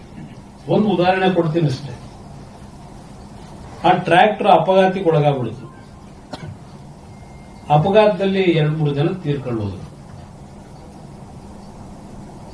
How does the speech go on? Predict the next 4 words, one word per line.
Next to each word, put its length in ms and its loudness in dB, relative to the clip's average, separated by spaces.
ಅವ್ರಿಗೆ 300 6
ಪರಿಹಾರ 380 8
ಕೊಡ್ಬೇಕಲ್ಲ. 480 -2
ಅವರು 640 2